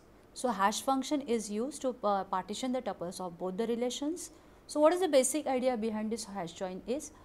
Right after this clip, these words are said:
partition the tuples of each relations into sets that have same hash value on join attributes. So it will avoid the comparison of every tuple with every other tuple. <clears throat> So here H is a hash function that maps the join attributes to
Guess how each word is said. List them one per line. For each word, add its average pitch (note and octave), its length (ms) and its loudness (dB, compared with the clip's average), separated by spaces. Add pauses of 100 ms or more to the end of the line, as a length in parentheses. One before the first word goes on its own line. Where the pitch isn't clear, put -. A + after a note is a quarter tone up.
(180)
partition C#4+ 560 2
the - 100 2
tuples A3 560 -2
of F#3+ 260 0
each C#4 260 -2
relations G3 600 -6
into G3 300 -4
sets - 420 -4 (240)
that G3 220 -2
have A3 200 -2
same B3 360 0
hash F#3+ 320 -8
value G3 400 -2
on B3+ 180 2 (180)
join G3 300 2
attributes. E3+ 480 -12
So A3+ 140 -2
it G3+ 160 -2
will B3 160 2
avoid A3 340 2 (460)
the - 80 0
comparison A#3+ 640 4
of A#3 260 0
every G3+ 260 0
tuple F#3+ 360 -4
with G3+ 200 -8
every E3+ 300 -8
other E3+ 300 -6 (260)
tuple. - 920 -6 (560)
<clears throat> - 100 -20
So B3 220 -2
here C#4 300 4 (380)
H C#4 200 6
is D#4 100 0
a E4+ 80 4
hash A#3+ 300 2
function A3 500 -4
that F#3+ 240 0
maps G#3+ 360 -2
the C4+ 100 -2
join G3 340 -2
attributes F3+ 540 -4
to D#4 180 -6